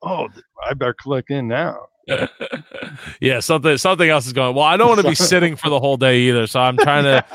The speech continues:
Speaker 1: <laughs>
Speaker 2: I gotta hook up, uh, one of my other webcams as well, and I'm gonna do multiple camera setups and
Speaker 1: Oh, man.
Speaker 2: Yeah, so that part probably won't come till, like, Friday when I figure out what the heck I'm gonna do. Um, I
Speaker 1: Yeah.
Speaker 2: might just, like,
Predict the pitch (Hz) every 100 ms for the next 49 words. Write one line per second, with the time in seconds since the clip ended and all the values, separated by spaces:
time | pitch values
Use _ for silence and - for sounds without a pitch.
0 | - _ - 151 156 156 143 139 151 131
1 | - 131 123 120 120 127 123 123 123 123
2 | 110 117 113 107 123 113 110 104 101 117
3 | 120 117 110 101 98 - 110 104 - 120
4 | 113 98 104 98 95 _ 123 127 113 110
5 | - 110 107 104 107 104 101 95 - 101
6 | 90 - - - _ _ _ 120 107 90
7 | 90 95 101 95 92 _ _ _ _ _
8 | _ _ 143 151 131 120 143 156 170 180
9 | 170 151 151 147 143 131 123 127 127 113
10 | 104 - 127 117 117 110 104 104 98 113
11 | 104 104 87 95 101 104 107 101 98 92
12 | 98 98 90 90 - 90 87 82 85 -
13 | _ 113 107 120 127 123 117 110 98